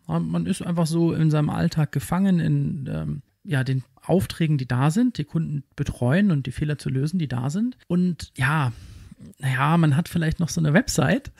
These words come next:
und, ah, ab und zu denkt man sich auch, man müsste mal wieder was machen, aber man weiß eigentlich nicht so richtig, an welcher Stellschraube soll ich denn da drehen?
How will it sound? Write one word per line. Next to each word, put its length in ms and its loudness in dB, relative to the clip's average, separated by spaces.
und, 460 -2
ah, 400 -2
ab 180 -8
und 120 -2
zu 100 -6
denkt 280 0
man 120 2
sich 180 -2
auch, 120 -4
man 160 2
müsste 240 2
mal 120 0
wieder 160 -2
was 140 -2
machen, 240 0
aber 100 -2
man 160 0
weiß 220 -2
eigentlich 240 -4
nicht 120 -2
so 60 -6
richtig, 300 -4
an 80 -4
welcher 340 0
Stellschraube 600 -2
soll 160 0
ich 80 -6
denn 120 -4
da 60 -2
drehen? 360 2